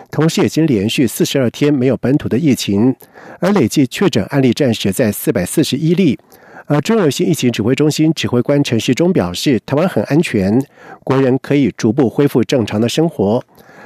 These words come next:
另外，陈时中这个周末也首度率领防疫团队南下到屏东垦丁，示范两天一夜的乐活旅游。身为防疫五月天成员之一的疾管署副署长罗一军，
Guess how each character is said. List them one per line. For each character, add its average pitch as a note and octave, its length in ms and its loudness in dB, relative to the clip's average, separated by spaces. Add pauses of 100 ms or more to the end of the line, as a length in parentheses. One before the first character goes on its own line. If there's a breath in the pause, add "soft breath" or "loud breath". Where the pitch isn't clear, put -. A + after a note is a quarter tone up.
(120)
另 A3 100 0
外， G3+ 60 2
陈 C#3+ 180 0
时 C#3 160 0
中 E3 260 0
这 G#3+ 160 0
个 C3+ 120 0
周 C#3+ 160 0
末 D3 260 2
也 B2+ 100 0
首 G#2 280 -2
度 C#3+ 200 2
率 B2 240 0
领 F#2 240 -2 (100)
防 C3 220 0
疫 D#3 100 4
团 G#2 280 -2
队 C#3 180 2
南 A#2 200 -2
下 B2 160 0
到 A#2 160 0
屏 A2+ 240 0
东 D3+ 200 0
垦 D#2+ 240 -6
丁， D#3 280 2 (360 loud breath)
示 D#3+ 200 -2
范 B2 220 0
两 F#2+ 200 -4
天 - 240 -2
一 B2 120 0
夜 D3 120 2
的 G#2 160 0
乐 C#3 160 0
活 A2+ 160 0
旅 G#2 260 0
游。 G#2+ 280 0 (420 loud breath)
身 - 200 -2
为 B2+ 140 2
防 B2+ 240 0
疫 D#3 80 2
五 G2 120 0
月 C3 140 2
天 C3+ 280 0
成 A#2+ 160 0
员 A#2 140 2
之 - 140 0
一 E3+ 80 2
的 B2+ 180 0
疾 - 140 -2
管 C3 260 2
署 - 520 -2
副 D#3+ 200 0
署 B2 180 0
长 F2+ 220 -2
罗 G#2 120 0
一 D#3 120 4
军， F3+ 280 0